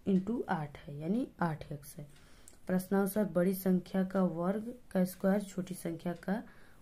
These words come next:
वर्ग का square एक सौ अस्सी, एक्स का square minus आठ एक्स बराबर एक सौ अस्सी,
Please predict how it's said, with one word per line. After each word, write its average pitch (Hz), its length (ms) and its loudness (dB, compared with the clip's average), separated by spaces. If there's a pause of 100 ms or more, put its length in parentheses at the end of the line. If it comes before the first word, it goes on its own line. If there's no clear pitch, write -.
वर्ग 160 300 0
का 190 140 2
square 175 340 -2
एक 165 80 -6
सौ - 160 -12
अस्सी, 147 360 -10 (1400)
एक्स 185 300 2
का 202 180 0
square 190 320 2
minus 185 400 4 (120)
आठ 175 320 -4
एक्स 185 260 -2
बराबर 170 340 -2
एक 170 160 -6
सौ 180 160 -4
अस्सी, 190 440 -4